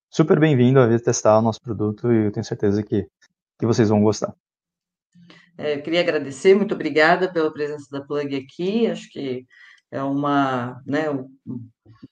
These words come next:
Speaker 2: uma empresa que traz uma modificação muito legal pro ecossistema e eu acho que a gente precisa realmente divulgar tudo que der aí pra ajudar,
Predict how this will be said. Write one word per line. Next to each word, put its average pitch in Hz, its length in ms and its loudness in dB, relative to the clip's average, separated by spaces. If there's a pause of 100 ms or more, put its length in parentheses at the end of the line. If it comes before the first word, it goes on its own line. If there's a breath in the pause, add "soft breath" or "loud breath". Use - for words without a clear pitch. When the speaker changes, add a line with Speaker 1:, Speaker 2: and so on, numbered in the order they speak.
(120)
Speaker 2:
uma 151 160 -6
empresa 147 340 -2
que 147 60 -8
traz 147 260 0
uma 151 160 -6
modificação 151 460 -6
muito 180 220 -4
legal 156 280 4
pro 156 100 -2
ecossistema 160 840 -4
e 175 60 -4
eu 156 80 0
acho 147 300 -8
que 143 260 -8
a 143 80 -2
gente 143 240 -6
precisa 135 440 -8
realmente 131 380 -6
divulgar 131 460 -6
tudo 143 180 -10
que 151 160 -12
der 131 120 -2
aí 131 160 0
pra 139 160 -6
ajudar, 131 600 -4